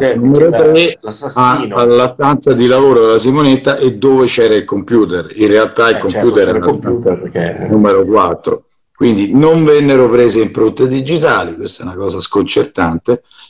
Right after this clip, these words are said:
Speaker 2: Il medico legale non prese la temperatura rettale e quindi poi andremo a vedere il discorso della,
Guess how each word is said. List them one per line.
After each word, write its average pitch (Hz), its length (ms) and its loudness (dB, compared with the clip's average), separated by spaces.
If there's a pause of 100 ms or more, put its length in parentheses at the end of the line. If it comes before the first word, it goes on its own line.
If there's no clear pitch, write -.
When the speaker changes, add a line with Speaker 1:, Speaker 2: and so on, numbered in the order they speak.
Speaker 2:
Il 104 100 -2
medico 120 340 2
legale 113 320 2
non 131 400 2
prese 113 400 2
la 92 80 0
temperatura 95 680 0
rettale 95 840 0 (380)
e 90 140 -8
quindi 98 320 0
poi 104 300 2
andremo 95 400 0
a 90 60 2
vedere 92 420 2
il 85 60 0
discorso 90 540 -2
della, 87 420 0